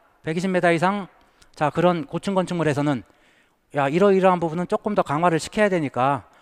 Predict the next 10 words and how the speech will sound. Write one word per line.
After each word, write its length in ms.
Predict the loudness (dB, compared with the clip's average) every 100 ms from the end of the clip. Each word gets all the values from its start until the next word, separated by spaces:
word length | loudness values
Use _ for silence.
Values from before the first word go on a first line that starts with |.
| _
그 100 | -10
강화시킨 480 | -4 0 0 -2 -4
것들을 300 | -2 -2 -2
다 320 | -2 -2 -2 0
모아가지고, 600 | 2 4 2 -2 -8 -12 _ _
다 160 | -8 -8
모아서 320 | -4 -4 -4
화재 200 | -2 -2
안전 200 | -2 -4
기준에 360 | -6 -6 -6